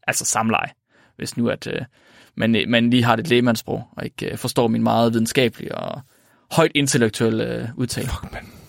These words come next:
Speaker 2: Verden er bare blevet så fucking dekadent.
Speaker 1: Så i det
Speaker 2: Det her, det var også noget, romerne, de lavede, inden at Romeriget faldt.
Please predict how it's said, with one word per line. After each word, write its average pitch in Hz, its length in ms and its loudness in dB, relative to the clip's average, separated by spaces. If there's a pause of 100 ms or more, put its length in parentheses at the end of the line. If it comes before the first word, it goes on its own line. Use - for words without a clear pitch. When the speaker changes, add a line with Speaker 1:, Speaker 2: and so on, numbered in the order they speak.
(260)
Speaker 2:
Verden 107 240 2
er 104 40 2
bare 95 180 -2
blevet 110 200 -4
så 117 100 0
fucking - 560 -2
dekadent. 113 520 2 (1900)
Speaker 1:
Så 185 160 6
i 226 100 2
det 233 160 6
Speaker 2:
Det 151 80 4
her, 156 140 2
det 147 140 2
var 151 60 8
også 156 180 2
noget, 170 220 6
romerne, 135 360 2
de 131 100 -4
lavede, 131 340 0
inden 143 200 2
at 160 120 2
Romeriget 120 540 0
faldt. 123 300 -6